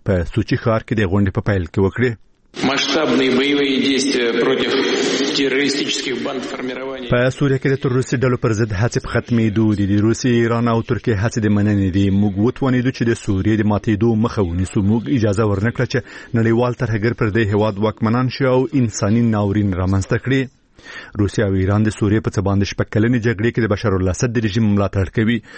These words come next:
Speaker 1: ترکیه او متحده ایالاتونه بیا د یو شمېر یاغي ډلو ملاتړ کوي چې له واکه د اسد د لرې کېدو هڅې کوي.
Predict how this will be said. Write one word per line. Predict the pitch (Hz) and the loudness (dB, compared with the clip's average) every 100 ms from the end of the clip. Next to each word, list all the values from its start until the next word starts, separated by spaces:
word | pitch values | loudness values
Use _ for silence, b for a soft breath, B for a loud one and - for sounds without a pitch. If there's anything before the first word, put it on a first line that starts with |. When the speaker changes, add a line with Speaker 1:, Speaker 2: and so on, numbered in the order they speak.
| B - | B -6
Speaker 1:
ترکیه | 95 - 120 | -2 0 0
او | 139 | 0
متحده | 127 120 123 | -2 0 2
ایالاتونه | 131 131 123 120 131 113 | 2 2 0 0 0 2
بیا | 123 - B B | 0 -2 B B
د | 104 90 | 0 2
یو | 110 - | 0 0
شمېر | 123 107 101 | 0 2 0
یاغي | 92 107 110 | 0 0 0
ډلو | 95 107 120 - 113 110 | 2 2 0 -2 0 2
ملاتړ | 98 90 131 131 | 2 0 -2 0
کوي | 147 131 | 0 0
چې | 139 B B B | -4 B B B
له | 98 90 | 0 2
واکه | 110 - 117 | 0 0 -2
د | 123 | -2
اسد | 98 127 | -2 -2
د | 98 95 | 0 0
لرې | 92 - | 0 -2
کېدو | 98 104 117 - 95 98 | 0 2 2 -2 -6 -4
هڅې | 98 110 135 | -2 -2 0
کوي. | 127 | 0